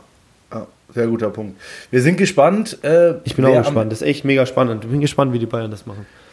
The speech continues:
Speaker 1: Überhaupt der, der Trainermarkt im Sommer <laughs> wird natürlich mega spannend. Es, es, es, es gibt, ne? Liverpool sucht, Barcelona nicht zu vergessen, sucht, Klammer auf, sicherlich eine Option für Tuchel.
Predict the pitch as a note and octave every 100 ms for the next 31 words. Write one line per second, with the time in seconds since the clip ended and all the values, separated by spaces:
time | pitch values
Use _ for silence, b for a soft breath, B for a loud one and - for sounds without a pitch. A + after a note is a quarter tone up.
0 | b b F3+ F3 C#3 F#3+ D#3 B2+ A#2+ A2
1 | A#2+ C3 D3 B2+ A#2 A2+ - A#2 A2+ A#2
2 | A#2+ - A#2+ A#2 - B2+ A2+ A#2 C3+ A#2
3 | A2+ - A2+ C3 C3 G#2+ - A#2 G2+ -
4 | - A#2 A2+ A2+ B2+ D#3+ - G#2 A#2 D3+
5 | C3+ C#3 C#3 A#2+ C#3 D3+ - - - A#2
6 | B2+ C#3+ B2+ D#3 D#3+ D#3 D#3 C#3+ - D3
7 | D3 C3 C#3 D3+ D3+ D3+ B B B G#2
8 | B2+ D3+ D3+ - _ _ _ _ _ _
9 | - B2 C3 B2 C3 C#3+ - - _ _
10 | _ _ _ G#2 B2+ D3 C3 C3 A#2+ -
11 | C3 B2 C3 - D#3+ F3 F3